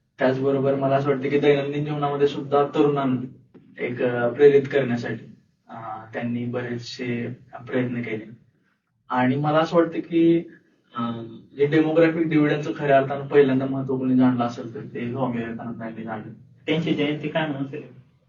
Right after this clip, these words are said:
Speaker 1: पण तो युवक दिन साजरा केला जातो.
Speaker 2: कधी असतो तो?
Speaker 1: अ, बारा जानेवारी.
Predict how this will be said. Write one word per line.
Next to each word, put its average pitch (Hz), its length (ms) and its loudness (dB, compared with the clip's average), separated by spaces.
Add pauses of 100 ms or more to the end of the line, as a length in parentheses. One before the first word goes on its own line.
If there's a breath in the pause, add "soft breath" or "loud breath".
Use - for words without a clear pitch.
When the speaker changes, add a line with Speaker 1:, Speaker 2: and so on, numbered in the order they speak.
(880)
Speaker 1:
पण 123 180 -20
तो 127 340 -14
युवक 143 320 -8
दिन 127 240 -16
साजरा 117 340 -20
केला - 260 -16
जातो. - 580 -6
Speaker 2:
कधी 147 100 4
असतो 143 280 -2
तो? - 200 -6 (180)
Speaker 1:
अ, - 340 -18
बारा 120 280 0
जानेवारी. 110 280 -12